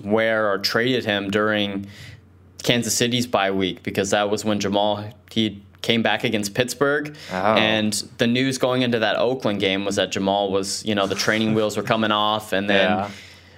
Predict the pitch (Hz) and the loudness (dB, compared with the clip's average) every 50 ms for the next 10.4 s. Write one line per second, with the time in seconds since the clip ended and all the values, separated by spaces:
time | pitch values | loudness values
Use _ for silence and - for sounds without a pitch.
0 | - - - 104 107 110 113 - 123 113 117 110 104 95 92 92 104 135 185 202 | -6 -2 0 0 2 0 0 0 -2 0 0 0 0 2 2 2 2 0 0 0
1 | 196 165 151 147 143 139 135 139 147 165 180 175 139 113 131 120 120 117 117 - | 0 0 2 0 0 0 0 0 0 2 0 0 0 0 0 0 2 0 -2 -4
2 | - - - - 165 165 156 165 156 151 139 120 113 110 107 104 104 104 107 107 | -10 -8 -4 -2 -2 0 0 0 0 0 2 2 2 2 2 2 0 0 -2 -6
3 | - - - 107 107 104 101 98 98 98 98 - - - - - - - - - | -8 -4 -2 0 0 0 0 -2 -2 -4 -4 -4 -4 -6 -8 -10 -12 -14 -14 -6
4 | - 95 101 101 - 101 98 95 95 - - - - - - - - - 85 98 | -2 0 0 0 0 0 -2 -4 -2 -4 -6 -8 -10 -10 -12 -12 -14 -14 -12 -10
5 | 98 - 127 123 113 113 107 101 95 101 98 - - - 120 110 98 107 104 98 | -4 -2 -2 0 0 0 0 0 -2 -2 -6 -4 -2 -2 -2 0 -2 -2 -4 -4
6 | 95 95 - - - 98 90 82 82 - 87 - 95 90 - - - 92 80 71 | -4 -4 -4 -2 0 0 0 0 -2 -6 -6 -4 -4 -4 -4 -4 -6 -4 -4 -4
7 | 69 - 50 50 80 98 101 - - - - - - - 87 87 85 87 - - | -6 -8 -6 -4 -4 -4 -6 -8 -14 -18 -20 -12 -4 -2 0 0 0 -2 -4 -6
8 | 87 78 85 87 71 - - - - 69 - - - - - 101 110 110 - 143 | -6 -4 -4 -4 -6 -6 -8 -10 -10 -12 -12 -16 -16 -8 -2 0 2 4 4 4
9 | 147 143 131 131 127 127 127 120 123 135 139 127 117 113 110 107 104 - 110 98 | 2 0 0 0 0 0 0 0 0 0 0 0 0 0 0 -2 -2 -2 -2 -2
10 | 92 95 92 90 87 - - | 0 0 0 0 -2 -4 -8